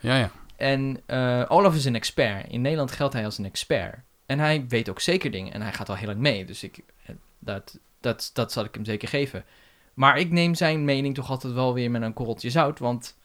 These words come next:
Speaker 2: het is Olaf. En ik vind het niet altijd zo geweldig wat hij roept tijdens een race.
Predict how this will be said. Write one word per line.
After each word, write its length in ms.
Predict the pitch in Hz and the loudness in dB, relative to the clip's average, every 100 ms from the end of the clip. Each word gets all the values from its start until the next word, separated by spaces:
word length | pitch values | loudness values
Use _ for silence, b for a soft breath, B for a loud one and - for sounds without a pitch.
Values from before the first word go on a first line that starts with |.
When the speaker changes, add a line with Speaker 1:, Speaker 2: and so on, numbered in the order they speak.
| b b b | b b b
Speaker 2:
het 200 | - 139 | -6 -4
is 140 | 139 | 0
Olaf. 420 | - 175 120 127 - | 4 4 4 0 -6
En 340 | 127 123 120 b b b b b - | -4 -4 -4 b b b b b -16
ik 200 | 127 - | -16 -6
vind 160 | 156 139 | -4 -4
het 100 | 160 | -6
niet 140 | 156 | -4
altijd 220 | 139 131 | -4 -2
zo 100 | 156 | -4
geweldig 420 | - 151 185 117 | -2 2 2 2
wat 160 | 123 120 | -4 -6
hij 100 | 117 | -4
roept 340 | 127 127 - | -4 -4 -6
tijdens 480 | - 127 131 123 117 | 0 2 2 0 -2
een 140 | 123 123 | -2 0
race. 480 | 170 107 - - | 0 -2 -10 -14